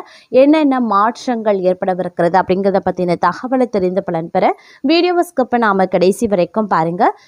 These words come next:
வீடியோக்குள்ள புகறதுக்கு முன்னாடி, இது வரைக்கும் நீங்க நம்ம சேனலை சப்ஸ்கிரைப் பண்ணல அப்படின்னா, உடனே சப்ஸ்கிரைப் பண்ணிக்கோங்க.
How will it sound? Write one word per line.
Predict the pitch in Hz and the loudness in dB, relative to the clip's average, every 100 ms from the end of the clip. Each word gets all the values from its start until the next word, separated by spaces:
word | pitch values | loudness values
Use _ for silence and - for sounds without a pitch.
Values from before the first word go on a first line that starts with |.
| _ 269 | _ 0
வீடியோக்குள்ள | 330 349 359 320 294 | 2 2 2 2 2
புகறதுக்கு | 285 277 277 285 247 240 240 | 2 0 0 0 0 0 0
முன்னாடி, | 240 208 190 190 | 0 2 2 4
இது | 220 190 | 4 2
வரைக்கும் | 175 170 - 262 | 2 0 0 0
நீங்க | 240 233 | 2 0
நம்ம | 220 214 202 - | 0 -2 -2 -2
சேனலை | 185 185 175 185 339 - - - | 0 0 0 0 0 -6 -18 -2
சப்ஸ்கிரைப் | 285 262 - 339 339 | -2 0 0 0 2
பண்ணல | 330 302 269 240 | 4 4 6 4
அப்படின்னா, | 226 208 185 175 170 | 4 2 2 2 2
உடனே | 208 262 311 233 | 2 4 4 2
சப்ஸ்கிரைப் | 240 208 - - 185 180 | 2 -2 -2 0 0 0
பண்ணிக்கோங்க. | 180 175 190 185 | -4 -2 -2 0